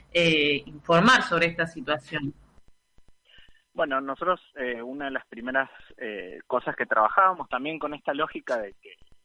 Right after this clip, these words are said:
Speaker 2: incluso como un poquitito de, eh, una, una acción mínima suma, eh, en, dentro de las acciones colectivas.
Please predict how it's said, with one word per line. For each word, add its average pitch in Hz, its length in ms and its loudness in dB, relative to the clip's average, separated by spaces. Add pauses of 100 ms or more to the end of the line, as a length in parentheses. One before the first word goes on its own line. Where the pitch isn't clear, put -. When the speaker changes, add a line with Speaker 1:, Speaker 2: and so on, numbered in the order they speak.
Speaker 2:
incluso 131 520 -2
como 110 300 -4
un 127 300 -8
poquitito 127 560 -4
de, 104 420 -4 (640)
eh, 98 720 -8
una, 135 260 2
una 147 180 0
acción 151 340 -2
mínima 180 640 2
suma, 143 760 -2
eh, 101 200 -10 (120)
en, 101 80 -20 (120)
dentro 117 320 -8
de 107 80 -6
las 101 120 -10
acciones 120 380 -10
colectivas. 143 640 -4